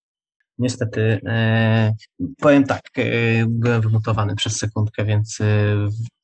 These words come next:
trudziłem się, a tutaj nie było, e, dźwięku, więc, e, jeszcze raz powtórzę. E, ze strony, e, gabinetów już te pozytywne sygnały wybiegały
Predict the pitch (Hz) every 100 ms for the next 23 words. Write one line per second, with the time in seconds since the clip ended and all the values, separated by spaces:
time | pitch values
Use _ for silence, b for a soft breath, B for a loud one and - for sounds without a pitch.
0 | _ 120 117 117 120 113 - 139 127 113
1 | 120 123 120 120 120 120 120 113 b b
2 | 117 110 107 113 123 107 107 113 110 -
3 | 120 117 - - - - 139 139 135 131
4 | - - 127 101 - - 113 113 110 B
5 | B _ - 127 120 - 147 151 151 143
6 | 143 135 98 117 117 113 117 113 113 113
7 | 113 120 117 123 139 143 135 135 131 123
8 | 113 127 120 123 139 135 - 120 127 127
9 | 117 117 120 127 127